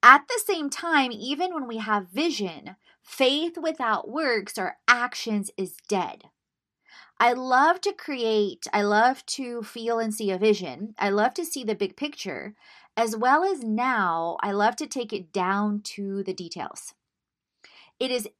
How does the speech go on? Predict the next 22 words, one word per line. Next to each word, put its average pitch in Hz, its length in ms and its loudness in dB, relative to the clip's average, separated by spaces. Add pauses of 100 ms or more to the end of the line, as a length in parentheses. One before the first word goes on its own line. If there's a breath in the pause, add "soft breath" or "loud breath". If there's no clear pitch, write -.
(100)
in 339 460 -2
the 339 80 -4
daily 277 500 -4
disciplines 214 680 -6
that 185 140 -4
we 214 120 -8
create 240 480 -10
confidence 277 880 -6 (580 soft breath)
that 220 140 -2
you 247 240 -2
and 262 160 0
I 240 220 2 (120)
are, 262 380 8
in 208 220 -2
fact, - 720 -4
creating 214 440 0
a 196 200 -2
life 190 400 -2
and 190 160 -8
business 196 340 -4
we 185 140 -10
love, 196 640 0